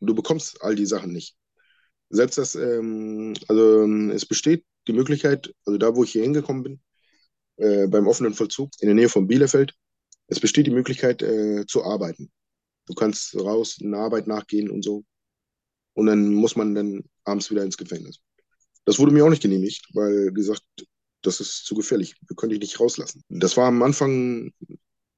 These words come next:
schon schwierig. Irgendwann hat sich das, äh, nach langer Zeit wieder eingependelt, so, ne? Irgendwann, äh, habe ich dann doch die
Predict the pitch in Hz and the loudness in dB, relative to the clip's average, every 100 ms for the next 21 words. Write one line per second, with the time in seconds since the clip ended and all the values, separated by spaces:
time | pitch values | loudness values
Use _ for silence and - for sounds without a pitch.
0 | _ _ _ _ - - 120 - 113 71 | _ _ _ _ -8 0 0 2 -2 -2
1 | - _ _ _ _ _ _ - 135 160 | -12 _ _ _ _ _ _ 0 2 2
2 | 151 151 143 127 113 - 104 101 101 98 | 0 -4 -6 -8 -8 -8 -8 -6 -8 -10
3 | 98 - _ - 104 107 - 117 123 107 | -14 -20 _ -16 -8 -6 -2 0 0 0
4 | 113 110 - _ 113 110 82 110 95 90 | -4 -6 -10 _ -4 -4 -2 -4 -4 -6
5 | 82 78 - - - - _ _ - - | -6 -8 -16 -16 -18 -20 _ _ -20 -20
6 | _ _ _ _ _ 101 104 101 95 95 | _ _ _ _ _ 2 4 4 2 0
7 | 98 98 95 104 107 113 98 - - 95 | 0 -2 -2 -2 0 -2 0 -2 -4 -8
8 | 90 | -8